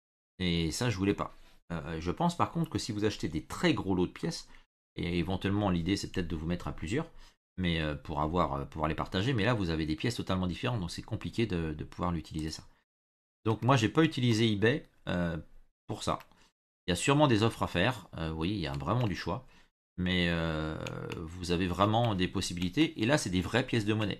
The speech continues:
donc, euh, faites attention aussi, pas de prendre des pièces, euh, trop rares, parce que là voilà,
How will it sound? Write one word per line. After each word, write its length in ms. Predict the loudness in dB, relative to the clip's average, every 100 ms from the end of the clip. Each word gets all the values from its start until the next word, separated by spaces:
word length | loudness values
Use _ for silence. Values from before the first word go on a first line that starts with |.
| -6
donc, 260 | -6 -4 -4
euh, 120 | -4
faites 180 | -2 0
attention 360 | 0 -2 -2
aussi, 200 | -4 -4
pas 120 | -4
de 40 | -2
prendre 200 | 0 0
des 80 | -2
pièces, 280 | -2 -4
euh, 120 | -8 -10 -14 _ _
trop 140 | 4
rares, 220 | 8 8 6
parce 140 | -6
que 100 | -4
là 140 | -2
voilà, 240 | 0 0